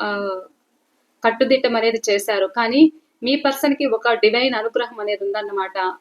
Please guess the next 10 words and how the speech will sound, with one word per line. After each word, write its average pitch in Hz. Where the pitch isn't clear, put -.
So, 311
అందువల్ల 254
కొంచెం 254
సేఫ్ 254
అయినట్లు, 233
సేఫ్‌గా 269
ఉన్నట్లు 240
నాకు 226
ఇక్కడ 214
తెలుస్తుంది. 208